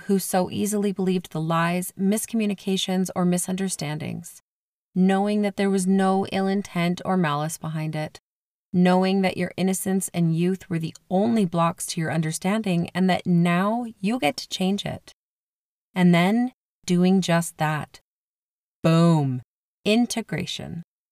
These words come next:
Of course, it's not usually just a one-and-done thing, but the power is within you always. Don't give up on it when you backslide.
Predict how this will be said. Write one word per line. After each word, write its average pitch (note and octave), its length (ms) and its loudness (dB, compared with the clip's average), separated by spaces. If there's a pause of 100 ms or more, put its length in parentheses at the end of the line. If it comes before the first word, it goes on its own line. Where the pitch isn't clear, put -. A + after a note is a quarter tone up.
(280)
Of F#3 160 -2
course, F#3 400 2
it's A3+ 220 -2
not A#3+ 320 0
usually F3 360 2
just D#3+ 220 -4
a D#3 80 -2
one-and-done C#3+ 540 -2
thing, D3+ 400 -4 (480)
but A3 100 -6
the G#3 80 -6
power A#3 480 -2
is A3 220 -6
within F3+ 400 0
you E3 320 -2 (200)
always. D#3 640 -6 (440)
Don't F3+ 240 0
give B3 160 -2
up A3+ 180 2
on G#3+ 160 -2
it G#3+ 120 -2
when G3+ 120 0
you G3 100 2
backslide. C#3 640 -8